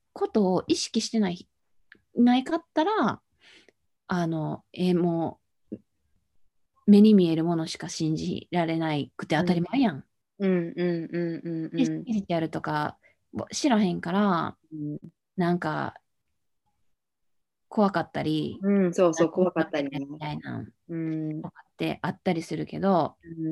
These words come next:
Speaker 2: ん。
Speaker 1: そうそう、これさ、あの、スピリチュアルとか、
Speaker 2: うん。
Speaker 1: なんか宗教を、
Speaker 2: うん。
Speaker 1: に、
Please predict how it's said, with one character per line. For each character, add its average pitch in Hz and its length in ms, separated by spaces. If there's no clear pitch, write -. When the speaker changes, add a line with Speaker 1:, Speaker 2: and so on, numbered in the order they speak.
Speaker 2:
ん。 180 60
Speaker 1:
そ 202 140
う 180 40
そ 165 240
う、 131 80
こ 226 120
れ 214 140
さ、 180 480
あ 180 180
の、 160 540
ス - 160
ピ 339 100
リ 277 140
チ - 100
ュ 170 60
ア - 20
ル 165 80
と 156 140
か、 170 500
Speaker 2:
う 185 80
ん。 170 180
Speaker 1:
な 208 80
ん 196 40
か 190 100
宗 240 280
教 160 760
を、 277 420
Speaker 2:
う 196 100
ん。 - 20
Speaker 1:
に、 285 300